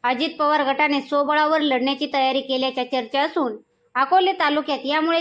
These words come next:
तिरंगी लढतीची शक्यता वाढली आहे. विद्यमान आमदार असलेले डॉक्टर किरण लहामटेंची जादू या मतदारसंघात कायम असली तरी शरद पवार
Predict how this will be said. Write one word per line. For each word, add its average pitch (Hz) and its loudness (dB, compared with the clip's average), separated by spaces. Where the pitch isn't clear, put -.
तिरंगी 320 2
लढतीची 277 -2
शक्यता 277 -4
वाढली 240 0
आहे. 214 -2
विद्यमान 311 2
आमदार 285 2
असलेले 285 0
डॉक्टर 269 0
किरण 262 -2
लहामटेंची 285 -2
जादू 247 0
या 311 0
मतदारसंघात 330 0
कायम 269 0
असली 269 -6
तरी 285 0
शरद 349 2
पवार 359 4